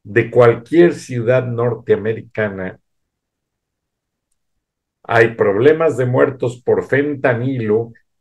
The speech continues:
hay decomisos de droga y hay muertos a balazos. O sea, gane quien gane, la situación no la tiene fácil.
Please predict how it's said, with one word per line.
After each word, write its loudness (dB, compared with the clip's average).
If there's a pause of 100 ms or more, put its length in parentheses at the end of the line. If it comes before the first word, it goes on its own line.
hay 0
decomisos -2
de -2
droga 4
y 0
hay 6
muertos -4 (120)
a 0
balazos. -4 (1400)
O 4
sea, 4 (600)
gane 2
quien -2
gane, 2
la 2
situación -2
no 0
la -2
tiene -6
fácil. -8